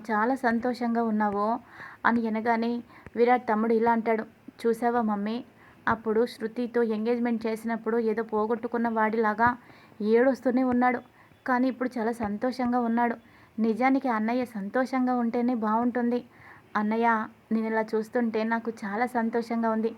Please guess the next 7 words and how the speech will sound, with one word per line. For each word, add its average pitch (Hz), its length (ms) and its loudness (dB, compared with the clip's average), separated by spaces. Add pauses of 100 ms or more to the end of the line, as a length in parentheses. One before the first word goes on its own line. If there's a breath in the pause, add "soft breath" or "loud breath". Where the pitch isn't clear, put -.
(380 loud breath)
ఎప్పుడు 220 340 2
ఇంతే 240 280 2
ఆనందంగా 240 580 2 (120)
ఉండన్నయ్య" 220 640 0 (460 loud breath)
అని 226 240 2
అనగానే 220 440 -2 (280)
జగదీశ్వరి, 220 840 -2